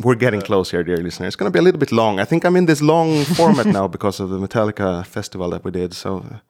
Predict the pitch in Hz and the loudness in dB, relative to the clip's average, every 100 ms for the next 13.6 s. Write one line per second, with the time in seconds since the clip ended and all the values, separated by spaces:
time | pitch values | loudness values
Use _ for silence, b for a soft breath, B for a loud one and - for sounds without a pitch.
0 | _ _ _ _ _ - 185 220 - 190 | _ _ _ _ _ -6 -2 -2 0 2
1 | 262 277 143 147 233 311 151 160 156 170 | 4 2 2 2 2 0 2 4 4 2
2 | 139 160 156 - 143 139 147 170 117 127 | 4 2 2 2 2 2 0 0 2 2
3 | 131 160 - - 165 127 139 139 135 180 | 0 -2 -8 -4 0 2 2 0 0 0
4 | 196 117 104 92 92 - 95 90 90 - | -4 -4 -2 -2 -4 -4 -4 -2 -6 -8
5 | - 104 101 101 101 113 143 127 165 - | -12 -2 2 4 4 2 -2 -2 -4 -2
6 | 107 92 90 92 127 - 135 127 165 180 | -2 0 -4 -4 -8 -6 -8 -4 -4 -2
7 | 190 180 151 - 160 - 139 - 131 123 | -4 -4 -12 -8 -8 -6 -6 0 2 4
8 | 120 117 139 135 113 135 147 - 131 113 | 2 2 2 4 2 2 0 -4 -8 -8
9 | - 156 147 107 - b b b b - | -8 -4 0 0 -4 b b b b -6
10 | 101 101 101 117 127 - - 208 220 170 | 0 2 2 2 0 -2 -4 -2 -2 -6
11 | - 143 - - _ _ - 151 - 175 | -6 -12 -14 -14 _ _ -6 -6 -4 -4
12 | 85 - - 131 143 143 - - - - | -4 -4 -8 -4 -4 -4 -12 -20 -20 -20
13 | _ _ 151 160 123 | _ _ -8 -8 -8